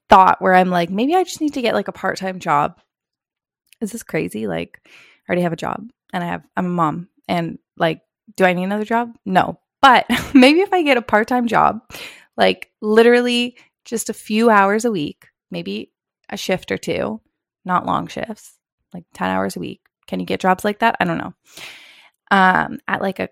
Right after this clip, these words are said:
cafe or a, like, retail store, um,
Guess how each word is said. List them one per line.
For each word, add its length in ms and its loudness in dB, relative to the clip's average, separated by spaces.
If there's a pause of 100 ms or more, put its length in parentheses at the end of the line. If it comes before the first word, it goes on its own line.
cafe 1500 2
or 880 -8 (400)
a, 260 -14
like, 320 -14
retail 500 -2
store, 920 0 (640)
um, 580 -2